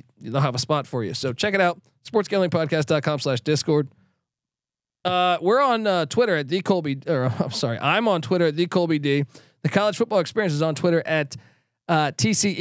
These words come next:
E on S G P N. Please, folks, give us a follow. And, uh, if you get over to iTunes, give us a five-star review. And if you do that, take a screenshot and show us that on there. We're gonna enter you in a David Stern-like raffle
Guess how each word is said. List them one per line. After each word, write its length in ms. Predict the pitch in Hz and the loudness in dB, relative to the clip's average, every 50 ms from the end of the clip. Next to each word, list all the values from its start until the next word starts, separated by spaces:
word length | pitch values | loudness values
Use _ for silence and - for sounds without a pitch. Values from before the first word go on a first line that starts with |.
| 196 196 | 2 2
E 60 | 185 | 2
on 120 | 170 170 | 2 0
S 120 | 170 170 - | 0 -2 -2
G 160 | - 185 165 | -4 -6 -4
P 180 | - 175 165 | -2 0 0
N. 140 | 180 190 175 | 0 0 0
Please, 680 | 143 - - 202 262 302 320 262 165 196 - - - - _ | -2 0 2 2 4 4 2 0 -2 -4 -8 -12 -12 -14 _
folks, 500 | - 196 240 254 190 113 - - - - - _ _ _ - | -4 -2 0 0 -2 -4 -8 -14 -18 -18 -18 _ _ _ -6
give 140 | - 233 240 | -4 -2 0
us 140 | 190 - | 0 -2
a 20 | 151 | -4
follow. 580 | - - - 185 175 175 180 185 196 202 196 - _ - | -4 -2 0 2 2 4 4 2 2 0 -2 -6 _ -6
And, 340 | 180 180 170 170 175 180 180 | -2 0 0 0 0 0 0
uh, 340 | 185 180 175 180 175 180 180 | 2 2 2 2 2 2 0
if 80 | 170 165 | 0 -2
you 80 | 180 | -2
get 100 | 185 208 | 0 0
over 140 | 208 208 190 | 2 2 2
to 60 | 180 | 2
iTunes, 360 | 170 175 180 - 196 190 175 165 | 0 0 -2 -2 -2 -2 -2 -2
give 80 | 220 | -2
us 80 | 196 170 | -4 -4
a 60 | 165 | -2
five-star 480 | - 175 170 165 151 - - 180 160 156 | 0 0 0 0 0 -2 -2 0 0 0
review. 280 | 151 139 139 151 175 | -2 -2 0 0 0
And 80 | 185 170 | 0 -2
if 80 | 143 | -4
you 120 | 156 165 170 | -6 -4 -2
do 100 | 180 165 143 | 0 0 2
that, 360 | 139 165 196 175 165 - - | 2 0 0 0 -4 -6 -6
take 140 | - 185 165 | -8 -6 -6
a 40 | |
screenshot 520 | 165 - - 185 220 226 - - 165 165 170 | -4 -4 -2 -2 -2 0 0 0 0 0 0
and 100 | 170 160 | -2 -2
show 320 | - - - 165 208 240 | -2 0 0 2 2 2
us 140 | 247 170 - | 0 0 0
that 180 | 147 135 131 139 | -2 -2 -2 -2
on 140 | 135 131 | -2 -2
there. 180 | 139 139 143 147 | -2 0 0 0
We're 80 | 170 170 | 0 0
gonna 140 | 170 165 - | -2 -2 -2
enter 240 | - 170 175 180 180 | -2 -2 -2 -2 -2
you 160 | 175 175 180 | 0 0 2
in 60 | 170 | 0
a 80 | 139 127 | 0 -4
David 480 | 127 123 - 170 185 190 180 160 135 | -6 -6 -4 -2 -2 -2 -2 -2 -2
Stern-like 560 | - - - 190 185 180 180 180 170 160 127 | -4 -2 0 0 0 0 2 0 0 -2 -2
raffle 560 | 135 135 156 190 214 214 - 156 139 151 160 | -4 -4 -2 -2 -2 -4 -2 -2 -2 -2 -2